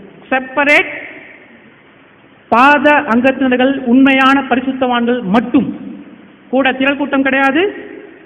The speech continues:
மற்ற யாரும் கிடையாது. தனியா தனிமைப்படுத்தப்பட்ட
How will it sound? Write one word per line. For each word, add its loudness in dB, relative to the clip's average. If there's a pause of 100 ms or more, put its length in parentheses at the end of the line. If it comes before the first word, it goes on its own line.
(160)
மற்ற -2
யாரும் 2
கிடையாது. 0 (760)
தனியா 6 (220)
தனிமைப்படுத்தப்பட்ட 2